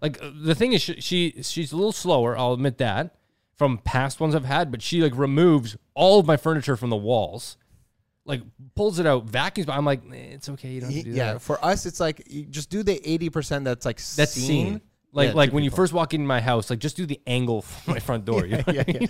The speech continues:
Speaker 2: yeah. I'm just trying to impress people. I'm
Speaker 1: Yeah.
Speaker 2: not here for this.
Speaker 1: And then
Speaker 2: For
Speaker 1: once they
Speaker 2: myself.
Speaker 1: sit in, they'll start to be like, "Okay, like, Dan's a normal guy. Oh, there's some dust over there. It's okay." <laughs> You know?
Speaker 2: <laughs>
Speaker 1: But it's like, she was, she did amazing. Anyways, um,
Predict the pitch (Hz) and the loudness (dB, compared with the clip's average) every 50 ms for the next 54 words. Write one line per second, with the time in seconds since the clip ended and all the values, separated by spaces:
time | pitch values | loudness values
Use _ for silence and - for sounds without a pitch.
0 | - - 143 - 165 175 185 220 233 - 226 208 180 160 - 160 143 - - 120 | -6 -8 -8 -4 -4 -2 0 0 0 2 2 2 2 2 2 0 0 0 -4 -6
1 | 104 117 110 117 127 139 147 147 160 165 151 123 107 143 139 131 - 127 113 107 | -4 -4 -2 0 0 0 0 4 6 6 6 6 6 4 0 -2 -2 -4 -4 -4
2 | 101 - - - - 160 190 208 226 220 - 247 - 214 202 202 190 175 160 156 | -6 -8 -6 -2 0 2 4 4 4 2 2 -2 -2 -2 0 0 2 4 4 4
3 | 156 151 147 139 - - 160 139 135 139 131 139 190 220 - - 131 135 135 131 | 2 2 2 0 0 0 -2 0 2 0 0 2 0 -2 0 2 2 4 4 4
4 | 127 127 127 - _ 127 139 156 170 156 160 160 165 160 160 160 156 196 185 170 | 2 0 0 -4 _ -4 -4 -2 -2 -2 -2 -2 -2 -2 -2 -2 -2 0 0 0
5 | 175 226 247 254 - - 247 220 247 247 - - 180 147 127 120 117 123 123 - | 0 -2 -2 -4 -4 -4 -2 -2 -2 -2 -2 -4 -6 -2 -2 0 0 -2 -2 -4
6 | 139 - - 135 131 120 117 - 135 - 127 123 135 127 120 151 208 - 120 _ | -8 -4 -2 -2 -2 -2 -4 -6 -6 -6 -4 -2 0 2 2 2 2 0 -8 _
7 | _ - - - _ _ _ _ _ - 175 175 156 175 156 - - 254 240 202 | _ -18 -18 -18 _ _ _ _ _ 4 4 6 6 4 2 2 0 2 2 0
8 | 147 127 - - - 127 - 240 202 175 147 135 120 120 127 127 107 104 95 - | -2 -4 -8 -8 -6 -4 -2 0 2 2 2 2 0 0 0 0 -2 -4 -4 0
9 | 160 170 147 120 107 101 92 _ _ _ _ _ - - - 110 110 107 104 104 | 2 2 4 4 2 0 -4 _ _ _ _ _ -20 -12 -6 -4 -2 0 0 -2
10 | 101 101 98 95 90 | -2 -4 -6 -6 -8